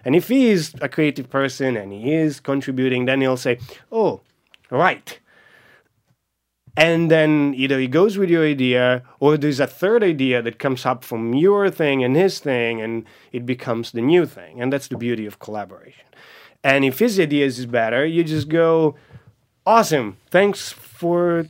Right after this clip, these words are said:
the suggestion. This is a great idea. Let's do that." And, um, and you just have to kind of know, know which one you have to choose. But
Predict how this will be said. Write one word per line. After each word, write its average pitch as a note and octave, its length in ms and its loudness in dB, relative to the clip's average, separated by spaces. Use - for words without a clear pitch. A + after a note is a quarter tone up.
the D3 100 2
suggestion. D3+ 600 2
This D3 140 -2
is C#3+ 60 -8
a C3 60 -6
great D3 240 2
idea. C#3+ 220 2
Let's B2 220 -2
do C#3 180 -2
that." B2 380 -2
And, A#2 320 -2
um, A2+ 520 -2
and B2 200 -2
you B2+ 60 0
just B2+ 340 -6
have B2 300 -4
to A#2+ 340 -6
kind A#2+ 180 -2
of A2+ 240 -8
know, B2 540 2
know C3 400 4
which A#2 560 -4
one A#2 560 -2
you B2 100 -6
have A#2 180 -6
to - 80 -18
choose. G#2+ 580 -6
But A2+ 260 -6